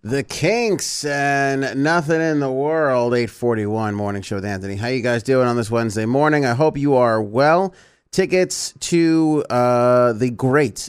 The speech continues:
Elvis Costello and the Imposters with Blondie, Forest Hill Stadium, just announced the show just yesterday. It's July twenty-fourth at Forest Hill Stadium. Tickets aren't even on sale yet, so you can't even buy 'em yet.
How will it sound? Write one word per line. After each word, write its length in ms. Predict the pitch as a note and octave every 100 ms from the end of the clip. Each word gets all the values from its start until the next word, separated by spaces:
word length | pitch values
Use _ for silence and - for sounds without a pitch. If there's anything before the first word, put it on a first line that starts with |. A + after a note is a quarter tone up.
| -
Elvis 380 | G#2 F#2+ F#2
Costello 800 | - F2+ E2+ - F#2 F#2 E2+ E2 -
and 200 | F2 E2+
the 60 |
Imposters 920 | E2+ F2+ F2+ F2+ - F2 E2+ - -
with 280 | G2 C3+ D#3
Blondie, 720 | G2 B2 D3 F3 D#3 A2+ G#2 - _ _ _ _
Forest 360 | - C3+ C#3 -
Hill 180 | C#3+ B2+
Stadium, 520 | - C3 A#2+ A#2 A2+
just 180 | A2 -
announced 260 | B2 A#2+
the 100 | A#2
show 380 | G#2+ - A2+ A2
just 380 | G#2 C3+ F3 -
yesterday. 580 | C#3+ B2 C3 A#2 C3 C#3+ _ _ _ _ _
It's 120 | - -
July 580 | B2+ A#2+ B2 C3+ D3+ E3+
twenty-fourth 840 | - D#3 D#3 F3 C#3+ A#2 A2 G#2+
at 160 | - A2+
Forest 360 | - A#2+ B2+ -
Hill 120 | C3+
Stadium. 460 | - G#2 F#2 F2+ - _ _ _ _
Tickets 260 | - F3+ C#3+
aren't 200 | E3+ E3+
even 120 | D#3+
on 160 | D3+
sale 480 | C#3+ - F#3+ F#3+ G3+
yet, 320 | D3 G#2 A#2
so 80 | -
you 40 | B2+
can't 180 | D#3
even 220 | D3+ B2+ G2
buy 280 | A#2+ C3
'em 140 | G#2+ F#2
yet. 340 | F#2+ G2 -